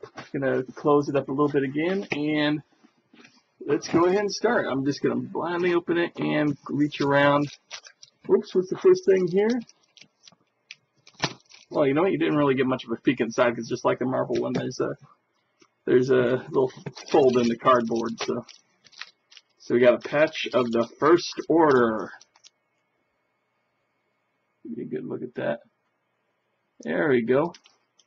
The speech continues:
And, ooh, Star Wars pin of,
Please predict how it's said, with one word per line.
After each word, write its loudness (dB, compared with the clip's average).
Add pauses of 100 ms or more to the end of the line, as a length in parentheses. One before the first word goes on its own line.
(1120)
And, 2
ooh, 4
Star 4
Wars 0
pin 0 (100)
of, 4